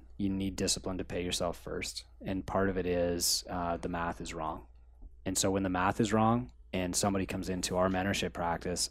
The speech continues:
I'm basically making a twenty-five hundred dollar bet that I can produce twenty-five hundred bucks for you in eight weeks where you weren't going to do that on your own.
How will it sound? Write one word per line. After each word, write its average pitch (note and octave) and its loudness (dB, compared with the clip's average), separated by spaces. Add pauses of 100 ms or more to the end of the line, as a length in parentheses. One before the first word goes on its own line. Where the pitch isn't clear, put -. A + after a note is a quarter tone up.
I'm G2+ 2
basically G#2 4
making F2+ -2
a D#2+ -4
twenty-five G#2 0
hundred G2+ 2
dollar F#2 4
bet E2+ -2 (360)
that - -2
I A2 4
can G#2 2
produce F#2 -2
twenty-five G#2 4
hundred G2+ 0
bucks F#2+ 0
for - -8
you E2 -4 (120)
in F2+ -6 (100)
eight G2 -2
weeks F#2+ -4
where E2+ 0
you F#2+ -2
weren't F#2 0
going F#2+ 0
to F2 0
do F2+ -2
that F2 2
on F2 0
your E2+ -4
own. F2 -6